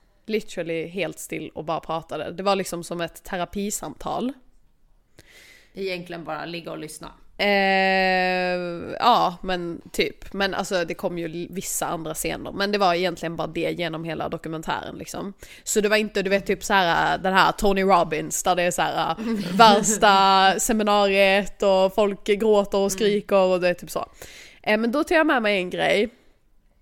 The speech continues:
Speaker 1: Eh, för han ritade en liten symbol som såg ut så här.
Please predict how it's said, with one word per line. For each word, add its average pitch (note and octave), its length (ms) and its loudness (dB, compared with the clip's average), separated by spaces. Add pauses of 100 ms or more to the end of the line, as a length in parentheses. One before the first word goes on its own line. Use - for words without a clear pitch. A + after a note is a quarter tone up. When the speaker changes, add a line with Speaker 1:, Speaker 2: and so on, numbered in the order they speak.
(260)
Speaker 1:
Eh, F#3+ 260 0
för G#3+ 80 -4
han A3 280 0
ritade A#3 560 -2
en G3 140 -2
liten F#3 360 -6
symbol C#4 880 -6 (1300)
som G#3+ 280 -10
såg - 200 -8
ut F#3+ 680 -6 (1600)
så - 180 -12
här. A3 560 -6